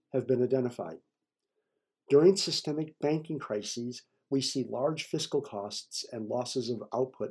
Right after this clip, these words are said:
as the real economy is damaged and government spending surges to help counter the effects. In many instances,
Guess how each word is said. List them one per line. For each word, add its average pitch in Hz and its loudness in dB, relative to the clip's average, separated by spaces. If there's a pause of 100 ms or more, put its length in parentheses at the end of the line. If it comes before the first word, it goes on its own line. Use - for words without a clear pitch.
as 107 -10
the 120 -4
real 160 4
economy 110 -4 (400)
is 123 -2
damaged 120 2 (300)
and 131 -2
government 156 4
spending 131 0
surges - -2 (340)
to 127 -8
help 131 4
counter 120 -2
the 123 2
effects. - -4 (960)
In 131 4
many 147 6
instances, 175 -2